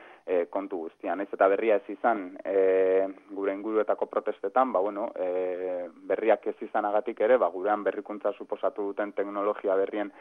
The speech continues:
erabilpen bat ematen hasi zen, eh, Donostiako askegunean, eta, bueno, hortikan, eh, aurrera,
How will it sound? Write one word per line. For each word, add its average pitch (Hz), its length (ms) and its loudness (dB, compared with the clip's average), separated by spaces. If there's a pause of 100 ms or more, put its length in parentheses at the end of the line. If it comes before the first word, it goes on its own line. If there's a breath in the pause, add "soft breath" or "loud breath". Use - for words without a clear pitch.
(320 loud breath)
erabilpen 101 500 2
bat 101 200 4
ematen 101 320 -2
hasi 98 280 -6
zen, 107 220 -4
eh, 92 320 -2
Donostiako 101 640 0
askegunean, 104 540 0
eta, 92 200 -2
bueno, 85 260 -8
hortikan, 92 560 -6
eh, 90 140 -4
aurrera, 92 460 2